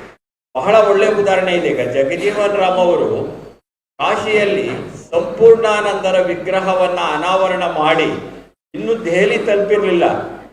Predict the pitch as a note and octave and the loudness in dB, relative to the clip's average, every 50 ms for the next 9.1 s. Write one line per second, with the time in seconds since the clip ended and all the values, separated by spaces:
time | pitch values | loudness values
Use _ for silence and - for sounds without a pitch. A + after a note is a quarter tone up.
0 | _ _ _ _ C3 D3+ - - - A#3 A#3+ A#3 A#3 A#3+ A#3 A#3+ - - G#3+ G3+ | _ _ _ _ -8 -8 -8 -6 -2 0 2 4 4 4 2 2 0 0 -2 -2
1 | G3+ F#3+ G#3+ A3 A3 A3 A3 G#3+ G#3 G3 F#3 F#3 F#3 F#3+ F#3+ F#3 F#3+ F#3 F#3 F#3 | -2 0 2 2 4 4 4 2 2 4 2 2 2 2 0 0 0 2 2 2
2 | F#3 F3+ F3 F#3 G3+ G3 G3 F#3+ F3+ F3+ F3+ F3+ F#3 G3+ F#3+ D3 - - - - | 0 0 -2 -2 -2 -2 0 2 2 2 2 2 2 0 0 -2 -2 -4 -8 -10
3 | - - - - - _ _ _ _ _ _ _ _ - - - - B3+ B3 B3 | -12 -14 -16 -16 -20 _ _ _ _ _ _ _ _ -8 -8 -6 -4 -2 -4 0
4 | A#3+ A#3 G#3 G#3 G3+ G3 F3+ E3+ D#3+ C#3+ C3+ B2 A2 G#2 G2 - - - - - | 0 0 2 2 2 0 0 0 0 0 0 -2 -4 -4 -8 -8 -10 -14 -16 -18
5 | - - _ _ _ _ _ E3 G3+ A3+ A3+ G#3 F3 F3+ F#3+ F3+ B3+ - - B3+ | -20 -20 _ _ _ _ _ -4 0 2 4 4 6 6 6 6 4 2 0 -2
6 | B3+ B3 - A3 G#3 G#3 G3+ G3+ G3+ G3 G3 E3+ D#3 D#3 D#3+ D#3 D#3 F3+ F3 - | -4 -2 0 2 2 4 4 4 2 2 2 2 2 2 2 2 2 2 2 4
7 | - - A3+ A3+ - A3+ A3 G#3+ A3 A3 G#3 G#3 G#3 G3+ G3+ G3+ G3 G3 G3+ G3 | 2 2 2 2 2 2 2 4 2 2 0 2 0 0 2 2 0 0 0 -2
8 | F#3+ F#3 F#3 F#3+ G3 G#3+ G#3 G#3 G#3 G3+ F#3+ F#3+ F#3 F#3 F3+ F3+ F3 E3+ E3+ E3 | -2 -4 -4 -2 -2 -2 -2 -2 -4 -6 -4 -2 -2 -2 -2 -4 -6 -6 -8 -6
9 | D3+ | -4